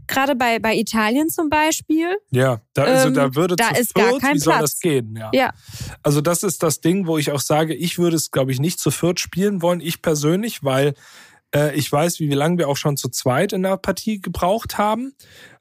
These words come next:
Speaker 2: Ähm, die neunzig Minuten kriegt man da f-, zu viert, glaub ich, nicht eingehalten. Da muss man doch eher zwei, zweieinhalb Stunden vielleicht denken. Ähm, nichtsdestotrotz, ja, für mich ein cooles Spiel und hat mir gut gefallen. Ähm, Simone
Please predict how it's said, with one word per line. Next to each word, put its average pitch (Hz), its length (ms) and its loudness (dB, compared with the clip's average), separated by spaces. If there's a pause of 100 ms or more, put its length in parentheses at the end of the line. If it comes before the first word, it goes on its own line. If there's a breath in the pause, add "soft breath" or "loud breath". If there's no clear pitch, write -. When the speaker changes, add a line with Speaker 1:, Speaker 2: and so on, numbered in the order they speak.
(120)
Speaker 2:
Ähm, 143 500 2
die 135 120 2
neunzig 156 420 0
Minuten 160 360 2
kriegt - 260 -4
man 147 160 0
da - 80 2
f-, - 180 -8
zu - 160 -4
viert, 156 260 -2 (140)
glaub 135 220 0
ich, 127 120 -4
nicht 139 220 -2
eingehalten. 107 540 -4
Da 110 60 -6
muss 147 200 0
man 135 140 0
doch 131 120 0
eher 120 200 -4
zwei, 120 240 -2
zweieinhalb 110 440 -4
Stunden 120 300 -2
vielleicht 101 420 -6
denken. 110 360 -2 (680 loud breath)
Ähm, 127 600 0
nichtsdestotrotz, 185 920 -2 (600)
ja, 131 240 0 (200)
für - 140 0
mich 254 240 2
ein 202 80 2
cooles 220 280 0
Spiel 294 460 -2 (120)
und 196 200 0
hat 185 180 -2
mir 175 100 0
gut 175 180 -4
gefallen. 147 560 0 (760 soft breath)
Ähm, 139 320 2
Simone 147 640 2